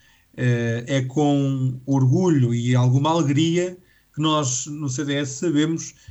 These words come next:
que a vacinação tem corrido bem, portanto, que não tem havido, eh, pessoas, ou pelo menos uma grande percentagem de pessoas, que se recusa a tomar a vacina, o que é muito bom. Eh, acho que todos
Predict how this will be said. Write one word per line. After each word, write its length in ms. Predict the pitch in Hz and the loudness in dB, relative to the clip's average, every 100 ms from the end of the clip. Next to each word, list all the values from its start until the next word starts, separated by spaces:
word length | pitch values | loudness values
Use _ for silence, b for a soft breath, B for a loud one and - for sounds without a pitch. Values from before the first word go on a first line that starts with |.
| - | -4
que 80 | 165 | 0
a 40 | |
vacinação 640 | 156 139 151 143 131 160 | 2 2 0 -2 0 -2
tem 180 | 160 165 | -2 -6
corrido 380 | 135 135 131 127 | -6 -4 -2 -2
bem, 320 | 117 143 185 | -2 -2 -2
portanto, 420 | 208 - 135 123 - | -4 -8 -6 -6 -6
que 80 | |
não 140 | 139 135 | -6 -4
tem 220 | 139 135 | -2 -2
havido, 880 | 131 127 127 127 127 127 120 - 117 | -2 0 2 2 0 -2 -8 -10 -14
eh, 60 | - | -12
pessoas, 720 | - 156 147 123 107 - - - | -4 0 2 2 0 -6 -14 -12
ou 140 | 117 | -10
pelo 120 | - | -2
menos 300 | 135 143 127 | 0 2 0
uma 140 | 127 131 | 0 2
grande 300 | 139 143 127 | 2 0 -2
percentagem 520 | - 131 139 135 127 | -4 -2 0 2 2
de 80 | 127 | 0
pessoas, 500 | - 147 127 110 - b b b | -2 -2 -2 -4 -12 b b b
que 60 | - | -10
se 120 | 147 | -6
recusa 440 | 127 - 190 143 | -6 -2 2 2
a 20 | 127 | 0
tomar 260 | 123 117 | -2 -6
a 60 | 107 | -6
vacina, 500 | 110 - 151 156 165 B B B - | -8 -6 -4 -6 -8 B B B -6
o 100 | 127 | -2
que 160 | 147 | 0
é 60 | 139 | 2
muito 360 | 131 135 123 | 2 2 0
bom. 400 | 107 120 135 175 b b b b _ | -2 -2 -2 -4 b b b b _
Eh, 220 | - 294 | -6 -4
acho 360 | - - - - | -2 -2 -2 -6
que 80 | - | -10
todos 420 | - 180 175 - | -2 -2 -2 -6